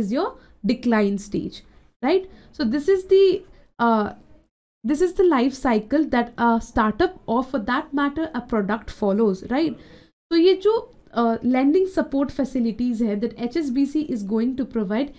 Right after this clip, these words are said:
it is for the companies, it is for the startups that are in the growth stage,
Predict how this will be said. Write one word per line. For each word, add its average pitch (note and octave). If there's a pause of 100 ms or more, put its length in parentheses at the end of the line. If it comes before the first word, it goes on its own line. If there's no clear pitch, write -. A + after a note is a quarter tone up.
(300)
it D4+
is A#4
for E4+
the E4
companies, C4+
it C#4
is E4
for C#4+
the B3+
startups B3
that A#3
are B3+ (120)
in A#3
the D#4
growth B3+
stage, F#3+